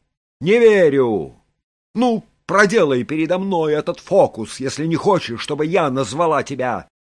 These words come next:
лжецом!» Ариэль вздохнул, посмотрел на калитку, на клумбу гвоздик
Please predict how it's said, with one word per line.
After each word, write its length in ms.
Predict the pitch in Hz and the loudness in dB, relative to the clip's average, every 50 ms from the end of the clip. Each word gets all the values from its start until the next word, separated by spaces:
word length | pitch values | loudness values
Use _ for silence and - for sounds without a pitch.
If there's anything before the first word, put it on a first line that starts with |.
| _ _ _ _ _ - | _ _ _ _ _ -6
лжецом!» 1040 | 127 139 156 143 - - 151 160 - - - - 151 113 87 73 73 65 60 55 - _ _ _ _ _ _ _ _ _ _ _ _ _ _ _ _ _ _ _ _ _ _ _ _ _ _ _ _ _ | -4 -2 -2 -2 -4 -6 -8 -8 -10 -12 -8 -4 -2 -2 -2 -4 -10 -16 -18 -20 -20 _ _ _ _ _ _ _ _ _ _ _ _ _ _ _ _ _ _ _ _ _ _ _ _ _ _ _ _ _
Ариэль 360 | - 101 120 147 180 180 165 143 | -10 -6 -4 -2 -2 -4 -4 -6
вздохнул, 840 | - 85 - - - 107 92 - - 92 101 113 135 147 143 135 _ _ _ _ _ _ _ _ _ _ _ _ _ - | -10 -14 -14 -8 -8 -8 -8 -8 -10 -8 -8 -8 -8 -8 -12 -14 _ _ _ _ _ _ _ _ _ _ _ _ _ -10
посмотрел 560 | 117 113 - 135 117 107 127 139 151 151 147 | -10 -8 -6 -6 -6 -6 -6 -8 -8 -8 -6
на 140 | 127 113 110 | -6 -8 -6
калитку, 800 | - 117 107 104 107 110 113 143 160 - - - _ - - 107 | -4 -2 -2 -2 -2 -2 -4 -4 -6 -10 -16 -20 _ -18 -12 -10
на 120 | 101 90 | -10 -10
клумбу 520 | - - 98 95 104 104 95 90 82 95 | -10 -10 -8 -8 -6 -6 -6 -6 -8 -8
гвоздик 840 | 85 82 90 95 95 87 78 - 80 87 98 127 139 - _ - - | -10 -8 -8 -8 -8 -8 -10 -14 -14 -12 -12 -12 -12 -14 _ -20 -20